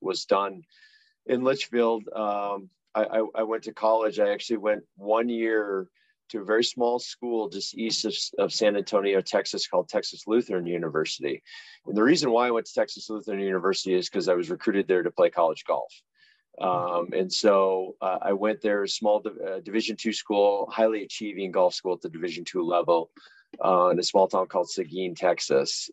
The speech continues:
um, just on, on Interstate ten there in, east of San Antonio. Um, ultimately, you know, the environment maybe wasn't the best for me. Uh,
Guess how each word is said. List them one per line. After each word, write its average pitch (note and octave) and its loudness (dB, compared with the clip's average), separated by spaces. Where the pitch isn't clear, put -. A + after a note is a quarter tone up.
um, E2 -2
just F2 -4
on, F2 2
on E2 -2
Interstate F2+ 0
ten E2+ 0
there D#2+ 2
in, D#2+ -2
east - -2
of - -2
San E2+ 0
Antonio. D#2+ -2
Um, A2+ 2
ultimately, C3 2
you A#2 -2
know, A2 0
the A2 0
environment G#2+ -4
maybe G#2+ -6
wasn't G#2 -4
the G#2+ -2
best G#2 0
for G#2 -4
me. A2 -6
Uh, G#2 -6